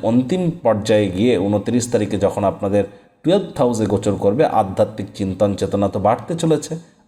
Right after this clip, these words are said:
আগেই বলেছি আপনাদেরকে। আর পুরো সপ্তাহটি জুড়ে ঊনত্রিশ তারিখের আগে পর্যন্ত স্টক মার্কেট, শেয়ার মার্কেট থেকে কিন্তু আপনারা বেশ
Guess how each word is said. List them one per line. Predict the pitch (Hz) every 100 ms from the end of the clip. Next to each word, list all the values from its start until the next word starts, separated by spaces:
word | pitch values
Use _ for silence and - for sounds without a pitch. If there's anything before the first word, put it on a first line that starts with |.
| -
আগেই | 95 127 170
বলেছি | 165 165 -
আপনাদেরকে। | 156 - 147 143 135 151 156 - - -
আর | 113 117 -
পুরো | 160 175
সপ্তাহটি | - 147 - 156 139 135
জুড়ে | 117 120 160
ঊনত্রিশ | - 117 110 110 110
তারিখের | 107 104 104
আগে | 95 95
পর্যন্ত | 104 110 98 117 117 180 190 - -
স্টক | - - - - 214
মার্কেট, | 196 - 180
শেয়ার | - 135 123
মার্কেট | 120 117 123 113
থেকে | 113 107
কিন্তু | 104 101 101
আপনারা | 98 101 127
বেশ | 120